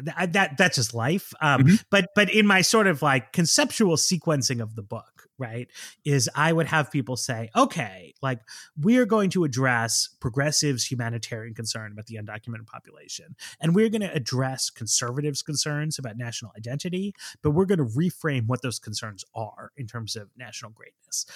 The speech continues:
Speaker 1: And we are going to totally rethink how the immigration system works and what it is for, and we are also gonna create a path to citizenship for these eleven million people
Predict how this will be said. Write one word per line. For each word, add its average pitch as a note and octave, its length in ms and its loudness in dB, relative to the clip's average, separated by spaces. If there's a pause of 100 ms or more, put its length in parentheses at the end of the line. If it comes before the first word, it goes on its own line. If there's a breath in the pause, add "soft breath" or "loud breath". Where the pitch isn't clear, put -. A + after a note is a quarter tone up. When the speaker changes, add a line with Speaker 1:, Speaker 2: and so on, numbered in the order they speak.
(280 loud breath)
Speaker 1:
And B2+ 380 0
we C3+ 120 2
are C#3 60 0
going B2 320 -2
to A2+ 200 -4
totally F3 440 -2
rethink A#2+ 680 -4
how C#3+ 220 -4
the C3 120 -4
immigration A#2+ 400 -8
system - 320 -12
works D#3 400 -4
and A2+ 160 -6
what G#2+ 120 -6
it F#2 140 -20
is - 140 -12
for, G#3 560 -6 (260 loud breath)
and B2+ 140 -4
we B2 80 0
are A#2 100 -4
also A#2 220 -4
gonna A#2 200 -8
create A#2+ 460 -10
a B2 60 -14
path A2 300 -14
to - 80 -6
citizenship F#3+ 640 -2
for D3 80 -4
these B2+ 180 -4
eleven A2 320 -8
million G#2 280 -12
people C3+ 480 -2